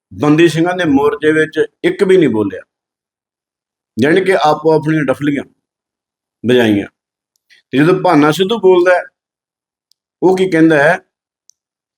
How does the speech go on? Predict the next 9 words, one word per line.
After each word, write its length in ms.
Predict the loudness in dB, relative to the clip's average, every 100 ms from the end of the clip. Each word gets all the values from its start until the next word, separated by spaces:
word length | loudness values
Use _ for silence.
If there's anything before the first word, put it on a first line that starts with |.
| _ _
ਕਹਿੰਦਾ, 460 | -2 2 2 0 -6 -4
"ਬੰਦਾ 200 | -2 -2
ਭਗਵੰਤ 380 | -2 0 -2 -2
ਮਾਨ, 220 | -2 -2 -2
ਤੈਨੂੰ 220 | -2 -4 _
ਚੈਲੰਜ 360 | -2 2 4 2
ਕਰਦਾ 400 | 0 -4 -6 -18
ਮੈਂ, 220 | _ _ _ _ _ _ _ _ _ _ _ _ _ _ _ _ _
ਤੈਨੂੰ 480 | 0 2 2 0 -4